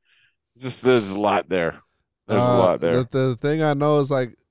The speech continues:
Speaker 2: a quick three minutes. You already watched it. I wanna go watch the Studio Ghibli Star Wars project.
Speaker 1: Uh, yeah, it's really, really s-,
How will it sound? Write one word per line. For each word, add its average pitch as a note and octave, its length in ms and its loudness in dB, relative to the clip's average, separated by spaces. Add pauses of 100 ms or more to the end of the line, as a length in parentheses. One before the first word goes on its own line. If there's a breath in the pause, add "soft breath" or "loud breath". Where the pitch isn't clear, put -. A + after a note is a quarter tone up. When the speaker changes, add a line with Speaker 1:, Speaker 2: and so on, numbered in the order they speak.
(120)
Speaker 2:
a A2+ 80 -12
quick C3 340 -4
three B2+ 200 -2
minutes. B2+ 340 -4
You E3+ 60 -2
already D#3+ 240 0
watched A#2+ 280 0
it. B2+ 40 -2
I A#2+ 80 0
wanna D3 260 -2
go C3+ 140 -4
watch C3 340 0
the A#2 220 -4
Studio C3+ 520 -4
Ghibli A2+ 720 -4
Star G#2 300 -4
Wars G2 260 -6
project. F#2 680 -12 (920)
Speaker 1:
Uh, A#2+ 180 2
yeah, C#3+ 240 4
it's A#2 220 -4
really, C3 500 -2
really A2 260 2
s-, - 140 -14